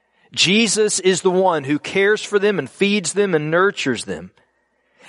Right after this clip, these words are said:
And any other pastor is subject to him, under his authority.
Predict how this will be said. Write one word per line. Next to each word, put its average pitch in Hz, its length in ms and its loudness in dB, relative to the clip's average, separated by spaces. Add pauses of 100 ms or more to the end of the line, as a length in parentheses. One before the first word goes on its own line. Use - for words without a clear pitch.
And 170 240 0
any 240 380 2
other 202 400 2
pastor 196 640 0
is 151 220 0
subject 185 800 0
to 160 120 -2
him, 123 480 -2 (720)
under 190 380 2
his 185 400 0
authority. 160 640 0